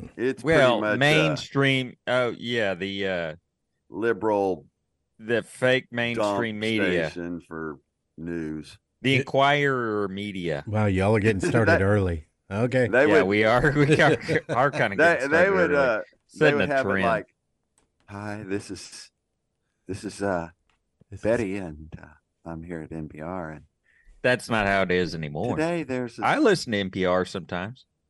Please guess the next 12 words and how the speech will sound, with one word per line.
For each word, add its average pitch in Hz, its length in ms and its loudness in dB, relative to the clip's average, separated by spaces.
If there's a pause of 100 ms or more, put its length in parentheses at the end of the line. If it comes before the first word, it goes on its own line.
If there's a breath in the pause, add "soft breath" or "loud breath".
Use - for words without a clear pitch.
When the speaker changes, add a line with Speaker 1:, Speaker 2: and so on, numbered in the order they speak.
(920)
Speaker 3:
I 113 100 0
just 123 160 -6
wanna 117 200 0
hear 98 280 4
all, 87 460 4 (640)
all 117 480 4
different 98 480 -4
ideas 78 760 -6 (220)
out 78 220 -6 (100)
in 78 220 -8
the 67 60 -8
world. 67 440 -4